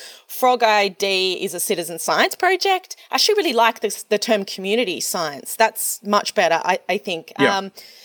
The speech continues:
Speaker 1: and I, and I don't use that as, I'm gonna have to take that on.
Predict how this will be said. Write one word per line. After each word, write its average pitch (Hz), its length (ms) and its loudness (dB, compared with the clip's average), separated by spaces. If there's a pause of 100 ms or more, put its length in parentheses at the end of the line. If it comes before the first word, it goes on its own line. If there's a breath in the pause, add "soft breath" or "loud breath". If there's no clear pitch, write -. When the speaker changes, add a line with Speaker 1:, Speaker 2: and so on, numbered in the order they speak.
(280 loud breath)
Speaker 1:
and 214 100 -2
I, 202 120 4
and 208 80 2
I 202 140 4
don't 196 160 0
use 214 140 -6
that 180 140 -2
as, 170 140 -8
I'm 185 100 0
gonna 185 120 -4
have 190 200 -8
to 170 160 -6
take 170 320 -8
that 170 140 -4
on. 170 300 -6